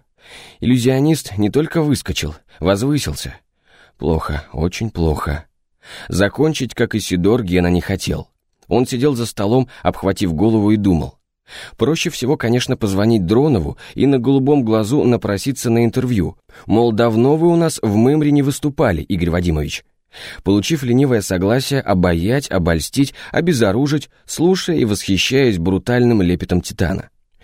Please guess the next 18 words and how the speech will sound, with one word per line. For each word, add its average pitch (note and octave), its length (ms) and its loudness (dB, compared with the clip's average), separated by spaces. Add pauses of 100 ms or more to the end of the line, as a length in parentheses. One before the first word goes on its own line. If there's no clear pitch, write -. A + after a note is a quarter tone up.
(140)
Большие A2+ 440 2
люди D3 260 4
одиноки A#2+ 600 2
и A2+ 80 2
падки G#2 380 -2
на G2 140 4
лесть. D#2 380 -4 (260)
Как C3+ 180 -6
истомленная D#3 640 2
брошенка A#2+ 540 0
на F2 200 2
трамвайный F#2+ 520 2
комплимент. F#2 600 -2 (480)
Однако C3 400 2
без C#3 180 -2
дозволения A2+ 540 2
Кошмарика G2 560 -2
нельзя. F#2+ 460 0